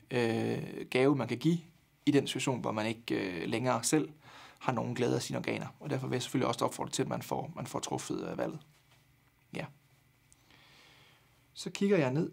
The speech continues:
igen. Kan de unge hjælpes, så de kan studere uden at skulle arbejde? De får så lav en S U, <clears throat> som knap dækker boligudgifterne. Hmm.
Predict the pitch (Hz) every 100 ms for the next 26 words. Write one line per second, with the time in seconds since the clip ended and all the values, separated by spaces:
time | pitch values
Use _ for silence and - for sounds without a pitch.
0 | - 139 - 131 160 - - _ _ _
1 | _ - - 165 156 175 - 185 240 180
2 | 147 180 160 - - - 151 156 156 -
3 | 147 196 165 131 - 180 202 220 - -
4 | - 151 139 - 143 160 - - - -
5 | _ - - - - 151 170 196 151 180
6 | 170 180 135 151 160 156 147 - - -
7 | - 139 160 135 151 170 - 151 156 151
8 | 165 190 156 127 - - - - _ _
9 | _ _ _ _ - 151 135